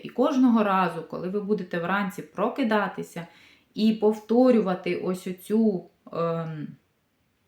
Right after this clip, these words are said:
фінансову розтяжку, ви її будете зачитувати, ви будете прямо таки виконувати конкретну дію кожного дня. Ну, наприклад, яку корисну звичку? Ну, наприклад, корисну звичку ви хочете собі там,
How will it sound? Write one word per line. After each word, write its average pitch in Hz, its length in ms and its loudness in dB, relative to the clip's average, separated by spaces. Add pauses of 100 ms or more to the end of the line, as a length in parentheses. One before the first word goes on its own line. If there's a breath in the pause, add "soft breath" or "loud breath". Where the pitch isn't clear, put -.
(600)
фінансову 190 720 0
розтяжку, - 680 -4 (680 soft breath)
ви 190 140 0
її 190 160 0
будете 175 380 -4
зачитувати, 170 800 -10 (380 loud breath)
ви 311 260 4
будете 233 460 4
прямо 220 340 6
таки 208 280 -2
виконувати 220 600 4
конкретну 175 580 -4
дію 202 380 -2
кожного 170 600 -6 (380)
дня. 151 400 -6 (380 loud breath)
Ну, 233 120 8
наприклад, 190 580 2
яку 220 240 -2
корисну 175 440 -6
звичку? 156 440 -14
Ну, 190 120 -4
наприклад, 196 520 -4
корисну 214 380 -2
звичку 220 340 -2
ви 175 100 -4
хочете 202 420 -6
собі 170 380 -8
там, 165 240 -8